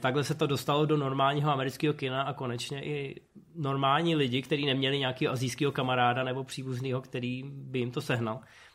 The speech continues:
tak to mohli vidět na stříbrném plátně. Takže to do jistý míry byla daň za to, že si Miramax řekne, „Hele, tohle by americký divák nepochopil, tak my tohle musíme vynechat nebo přestříhat.“ A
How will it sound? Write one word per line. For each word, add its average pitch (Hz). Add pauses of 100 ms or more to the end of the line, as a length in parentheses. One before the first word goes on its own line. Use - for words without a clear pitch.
tak 139
to 160
mohli 135
vidět 127
na 127
stříbrném 139
plátně. 131 (960)
Takže 165 (160)
to 175 (100)
do 156
jistý 165
míry 151
byla 147
daň 139
za 127
to, 139
že 131 (520)
si 139
Miramax 123
řekne, 151
„Hele, 190
tohle 147
by 143
americký 131
divák 107
nepochopil, 135
tak 131
my 120
tohle 120
musíme 104
vynechat 127
nebo 85
přestříhat.“ 117 (720)
A 113